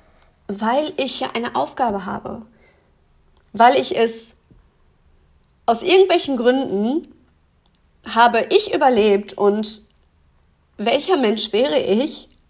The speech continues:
wenn ich dieses Leben nicht ehre und nicht durch mein Sein verändere?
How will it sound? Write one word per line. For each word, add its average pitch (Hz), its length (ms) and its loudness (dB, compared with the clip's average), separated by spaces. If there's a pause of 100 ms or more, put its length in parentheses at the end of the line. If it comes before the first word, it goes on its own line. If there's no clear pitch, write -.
(160)
wenn 220 160 2
ich - 200 -4
dieses 320 380 -2
Leben 233 600 -2 (260)
nicht 208 260 -4
ehre 254 680 0 (460)
und 233 280 -2
nicht - 440 2 (840)
durch 202 260 -4
mein 277 340 2
Sein 208 580 0 (640)
verändere? 226 680 -2